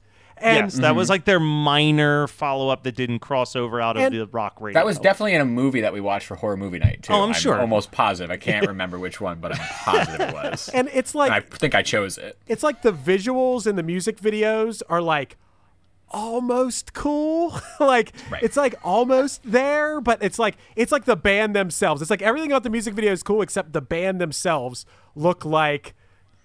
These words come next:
Speaker 1: kids getting dressed up for a school talent show to do, <laughs> like, to look like a rock band or something. It's very
Speaker 3: Mm-hmm.
Speaker 1: strange. I came into this with an open mind, thinking,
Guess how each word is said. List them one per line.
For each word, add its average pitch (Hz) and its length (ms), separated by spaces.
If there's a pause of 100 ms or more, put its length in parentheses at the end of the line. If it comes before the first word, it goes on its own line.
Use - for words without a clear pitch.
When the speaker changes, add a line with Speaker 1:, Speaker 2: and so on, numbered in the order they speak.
(120)
Speaker 1:
kids 185 300
getting 170 200
dressed 160 280
up 147 100
for 147 140
a 131 40
school 147 200
talent 127 400
show 101 260
to 160 140
do, 185 100 (300)
<laughs> 285 300
like, 202 340 (180)
to 202 120
look 180 260
like 160 200
a 156 80
rock 151 320
band 120 280
or 123 80
something. 135 320
It's 175 180
very 247 380
Speaker 3:
Mm-hmm. 180 80
Speaker 1:
strange. 185 520 (460)
I 294 220
came 330 260
into 302 220
this 247 180
with 247 140
an 233 80
open 233 260
mind, 240 380
thinking, 311 520